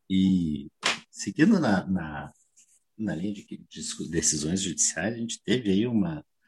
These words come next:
uma decisão judicial cujo teor ficou um pouco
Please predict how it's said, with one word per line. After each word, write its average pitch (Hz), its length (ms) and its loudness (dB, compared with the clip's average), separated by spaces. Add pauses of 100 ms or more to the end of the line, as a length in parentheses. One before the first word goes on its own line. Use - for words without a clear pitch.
(440)
uma 85 140 -12
decisão 92 440 0
judicial 95 960 2 (680)
cujo 95 280 0
teor 98 380 6
ficou 120 260 -2
um 113 80 6
pouco 104 600 2